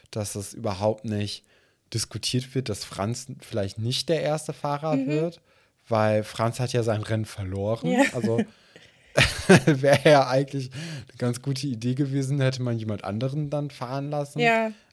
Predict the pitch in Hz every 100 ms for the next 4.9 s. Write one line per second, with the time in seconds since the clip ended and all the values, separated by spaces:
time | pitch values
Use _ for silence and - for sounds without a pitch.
0 | _ _ 120 123 120 117 - 120 76 117
1 | 127 135 123 120 120 113 110 - - 120
2 | 127 131 - _ _ _ - 117 110 120
3 | - - - 120 110 107 104 120 170 -
4 | 214 - - 98 98 98 113 127 135